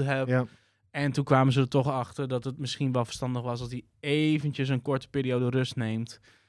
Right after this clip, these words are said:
Speaker 1: Ehm, dus Post the News is nu ook alleen met de Gorillaz mee. Eh, Dave zit op dit moment thuis.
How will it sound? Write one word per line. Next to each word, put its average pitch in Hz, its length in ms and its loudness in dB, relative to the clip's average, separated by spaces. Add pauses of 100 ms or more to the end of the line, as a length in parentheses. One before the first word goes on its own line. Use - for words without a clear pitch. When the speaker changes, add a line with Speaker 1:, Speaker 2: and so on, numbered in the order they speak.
(160)
Speaker 1:
Ehm, 120 640 0
dus 117 160 -4
Post 165 280 8
the 160 100 10
News 165 260 8
is 143 80 0
nu 151 140 6
ook 143 240 6
alleen 147 480 6
met 123 140 0
de 131 80 -6
Gorillaz 120 440 6
mee. 120 360 2 (220)
Eh, 131 100 -10 (1040)
Dave 127 380 2
zit 127 160 -2
op 123 120 -2
dit 127 100 4
moment 120 240 4
thuis. 120 380 0